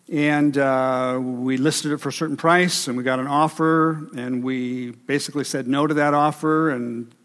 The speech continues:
but we gave a concession, and then they came back with another offer, and then they added something else to it, and we said yes to that. There were negotiations between two parties.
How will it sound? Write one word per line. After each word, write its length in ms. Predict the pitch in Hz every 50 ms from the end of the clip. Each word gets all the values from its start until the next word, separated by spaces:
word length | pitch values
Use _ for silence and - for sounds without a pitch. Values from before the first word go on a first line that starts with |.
| _ - - - - -
but 100 | - 131
we 220 | 123 131 135 131 123
gave 260 | - 147 147 151 143
a 60 | 139
concession, 720 | - - 127 120 - - 165 165 156 - 170 165 170 180 170
and 100 | 135 123
then 120 | 131 139
they 100 | 143 139
came 240 | 139 - - 151 143
back 240 | 139 143 143 139 -
with 100 | 147 123
another 360 | 131 139 143 147 151 143 139
offer, 480 | 139 147 139 - 156 151 156 156 151 - - - - - - - - - - - - - - _ _ -
and 160 | 131 127 131
then 120 | 143 147 147
they 260 | 147 147 143 139 143 - - - - -
added 300 | 262 160 147 156 156 147
something 340 | - - 160 156 147 151 147
else 300 | 147 147 151 147 - -
to 300 | - - - 160 156 160
it, 280 | 160 175 170 - - -
and 120 | 139 135
we 80 | 139 135
said 240 | - - 147 135 131
yes 260 | 143 147 147 143 -
to 140 | - - 147
that. 380 | 139 143 143 147 151 165 165
There 200 | - 143 147 151
were 80 | 156 160
negotiations 800 | 165 156 135 175 196 175 - - 165 175 185 - - 156 143 -
between 320 | 143 - - 180 175 165
two 140 | 156 170 147
parties. 600 | - 143 175 196 180 139 131 127 120 - - -